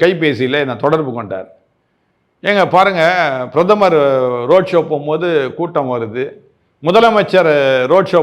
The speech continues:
போகும்போது கூட்டம் வருது, அதே மாதிரி தான் கூட்டம் இவருக்கு வந்துச்சு, இவரை ஏங்க நீங்க தவறாக சொல்றீங்கன்னு?" என்னை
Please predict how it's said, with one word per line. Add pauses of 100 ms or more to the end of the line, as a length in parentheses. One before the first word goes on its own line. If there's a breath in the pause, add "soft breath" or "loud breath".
போகும்போது (100)
கூட்டம்
வருது, (640)
அதே (100)
மாதிரி
தான்
கூட்டம் (100)
இவருக்கு
வந்துச்சு, (100)
இவரை
ஏங்க
நீங்க
தவறாக
சொல்றீங்கன்னு?"
என்னை